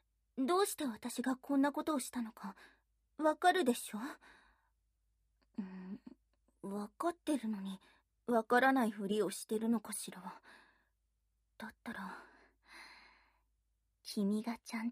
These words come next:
と言ってくれるまで、このまま、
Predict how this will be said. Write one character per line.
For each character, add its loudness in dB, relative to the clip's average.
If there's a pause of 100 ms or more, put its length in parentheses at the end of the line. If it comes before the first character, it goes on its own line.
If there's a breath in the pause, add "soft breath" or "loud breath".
(160)
と -6
言 -2
っ -6 (120)
て -12
く -12
れ -2
る 0
ま -2
で、 -12 (1400 loud breath)
こ -6
の -6
ま -6
ま、 -4